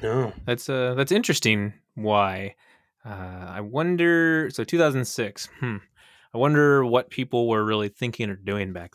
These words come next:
Speaker 2: then. Maybe people were just so not woke like they are now, but, uh,
Speaker 1: <laughs>
Speaker 2: because,
Speaker 1: Yeah.
Speaker 2: because seventy, seventy million worldwide doesn't seem like a ninety-eight percent on Rotten Tomatoes. So it's just interesting that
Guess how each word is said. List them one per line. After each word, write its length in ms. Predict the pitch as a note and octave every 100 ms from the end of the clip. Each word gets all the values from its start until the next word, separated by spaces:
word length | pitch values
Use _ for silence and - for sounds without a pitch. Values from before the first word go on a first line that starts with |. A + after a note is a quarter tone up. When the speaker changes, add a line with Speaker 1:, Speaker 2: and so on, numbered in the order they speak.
| -
Speaker 2:
then. 180 | G#2+ G2+
Maybe 200 | A#2 C#3
people 180 | D3 C3
were 140 | A#2+
just 280 | A2 G#2+ -
so 520 | A2+ A2 A2 A2 G#2+ _ _ _ _ _
not 300 | G#2 G2+ A2
woke 520 | G2+ F#2+ A2 D3 - _
like 160 | G#2+
they 140 | A2 A2+
are 120 | A2+
now, 320 | A2+ A2+ B2+ C#3+ _ -
but, 380 | A#2+ G2+ F#2+ -
uh, 300 | F#2+ F#2 F#2+ G2 -
Speaker 1:
<laughs> 200 | - -
Speaker 2:
because, 340 | - B2+ G#2 -
Speaker 1:
Yeah. 100 | C3+ - - -
Speaker 2:
because 280 | A#2 - A#2+
seventy, 400 | - D#3+ F#3 E3+
seventy 380 | - - F3+ F#3
million 340 | C3+ D3+ C#3 A#2
worldwide 580 | B2+ B2 A2 B2+ A#2
doesn't 380 | G#2 G#2+ E3 -
seem 380 | - - A#2 A2
like 160 | G#2 G#2
a 60 |
ninety-eight 500 | G2+ G#2 G#2+ G2+ G2+
percent 320 | - - A#2
on 120 | G2+ F#2+
Rotten 260 | F#2 F2+
Tomatoes. 680 | - G2+ G2+ D#2+ - - - _ _ _ _
So 480 | - G2 F#2 F2+ F2+ _ _ _
it's 100 | -
just 120 | C#3+
interesting 640 | C#3 C#3+ C3 - A#2 G#2+ G#2
that 480 | G#2 G2+ G2 G2+